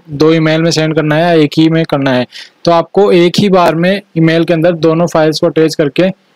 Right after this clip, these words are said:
दोनों को एक ही बार में send करना है। उसके बाद में आपका ये process clear हो जाएगा। ओके, तो अगर आपके पास में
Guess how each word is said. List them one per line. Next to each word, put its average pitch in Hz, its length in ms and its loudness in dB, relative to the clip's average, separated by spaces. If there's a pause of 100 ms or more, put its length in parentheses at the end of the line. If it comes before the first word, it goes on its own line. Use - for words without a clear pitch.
(160)
दोनों 151 360 0
को 180 140 2
एक 156 220 2
ही 180 60 4
बार 160 220 2
में 156 140 -2
send 147 280 -2
करना 143 220 -2
है। 160 160 0
उसके 175 240 -2
बाद 156 240 2
में 160 140 -2
आपका 160 380 -2 (360)
ये 151 100 2
process 160 460 0
clear 147 280 2
हो 131 100 0
जाएगा। 117 300 -2 (460)
ओके, 196 300 0 (320)
तो 190 80 4
अगर 196 180 2
आपके 196 220 -2
पास 185 280 0
में 202 300 0